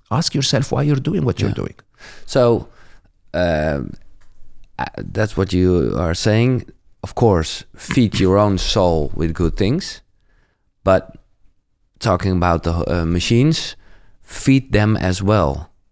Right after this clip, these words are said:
Speaker 1: Absolutely.
Speaker 2: With the good things.
Speaker 1: Be, be good parents. I
Speaker 2: Yeah,
Speaker 1: mean,
Speaker 2: be good
Speaker 1: the, the,
Speaker 2: parents, yeah.
Speaker 1: a-, another example I use in the book is, uh, if you've ever worked with one of the geniuses that moved from India to the West, I worked with many of them
Speaker 2: Yeah.
Speaker 1: in, in, in Silicon Valley.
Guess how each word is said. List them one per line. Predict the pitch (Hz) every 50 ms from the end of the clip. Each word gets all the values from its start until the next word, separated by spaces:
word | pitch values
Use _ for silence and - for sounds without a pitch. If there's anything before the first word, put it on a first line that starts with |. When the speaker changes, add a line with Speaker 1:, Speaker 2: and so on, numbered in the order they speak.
| _ _
Speaker 1:
Absolutely. | 110 92 - - - - 73 110 131 - - 95
Speaker 2:
With | 101 98 85 - _
the | - 82
good | 85 90 82 78 -
things. | - 55 50 -
Speaker 1:
Be, | 95 123 - -
be | - - 131 127
good | - 120 117 - -
parents. | - 101 - - - - - - -
I | 65
Speaker 2:
Yeah, | 80 90 87
Speaker 1:
mean, | 73 80
Speaker 2:
be | 95 98
good | - 107
Speaker 1:
the, | -
the, | - 95 90
Speaker 2:
parents, | 92 - - 92
yeah. | 92 - - -
Speaker 1:
a-, | - -
another | 101 107 107 110
example | 95 95 85 87 98 95 92 - 87 57
I | 62
use | 76 80 85 87 80
in | 82 80
the | 69 69
book | 65 82 82 - 73
is, | 76 76 71 - - -
uh, | 64 65 60 57 - - - -
if | - - 85 80 -
you've | 85 82 -
ever | - 90 82 92 85
worked | 80 78 82 82 80 78 - -
with | 71 71 69
one | 69 73 73 76 71
of | 67 - 101
the | -
geniuses | 64 - - 98 92 85 76 69 - - 62 55 -
that | 65 67 -
moved | - 78 76 71 -
from | - - 78 65 58
India | - 73 73 69 73 71 65
to | - - -
the | - 64
West, | 55 50 - - - - - - - - - - - _
I | - 69
worked | 69 71 78 78 -
with | 73 69 67
many | 78 82 85 85 73
of | 57 58 57 -
them | 65 58 60
Speaker 2:
Yeah. | 104 98 80
Speaker 1:
in, | 69 64 57 -
in, | 76 76 71 65 58 -
in | 73 69 64
Silicon | - - 57 57 - 69 58 -
Valley. | 60 50 50 50 50